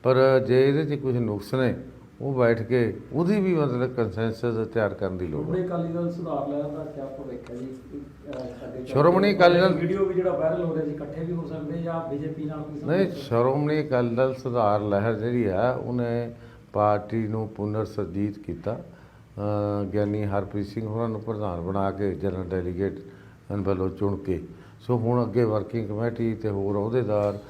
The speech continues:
Speaker 1: ਤੇ ਹੋਰ ਸਿਸਟਮ, ਜਿਹੜਾ ਆਰਗੇਨਾਈਜ਼ੇਸ਼ਨ ਆ ਜਿਹੜੀ, ਉਹ ਇੱਕ ਹਫ਼ਤੇ ਤੱਕ ਸਾਰੀ ਮੁਕੰਮਲ ਹੋ ਜਾਏਗੀ। ਉਹ ਤੋਂ ਬਾਅਦ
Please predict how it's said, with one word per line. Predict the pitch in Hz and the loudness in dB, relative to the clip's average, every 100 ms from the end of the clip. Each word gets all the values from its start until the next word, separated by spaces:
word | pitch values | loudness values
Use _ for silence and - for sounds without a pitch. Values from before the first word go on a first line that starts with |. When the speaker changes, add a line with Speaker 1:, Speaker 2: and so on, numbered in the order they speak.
| - - - | -20 -20 -2
Speaker 1:
ਤੇ | 110 104 | 2 4
ਹੋਰ | 98 113 | 4 2
ਸਿਸਟਮ, | 123 - 117 117 113 | 2 2 0 0 -6
ਜਿਹੜਾ | 101 123 120 | 2 6 6
ਆਰਗੇਨਾਈਜ਼ੇਸ਼ਨ | 90 117 139 147 143 143 | 6 4 6 6 4 4
ਆ | 127 | 4
ਜਿਹੜੀ, | 120 131 110 - - - - | 4 4 4 0 -10 -14 -2
ਉਹ | 131 147 143 131 117 | 4 6 8 6 2
ਇੱਕ | 123 120 | 0 2
ਹਫ਼ਤੇ | 110 107 113 | 2 2 2
ਤੱਕ | 113 107 110 | 0 0 -2
ਸਾਰੀ | 101 107 120 | -2 0 0
ਮੁਕੰਮਲ | 110 - 98 98 | 0 -2 0 0
ਹੋ | 90 | 0
ਜਾਏਗੀ। | 87 101 87 73 - - - | 2 2 0 -8 -14 -20 -6
ਉਹ | 123 | -2
ਤੋਂ | 143 143 | 2 4
ਬਾਅਦ | 110 135 151 117 | 6 6 6 4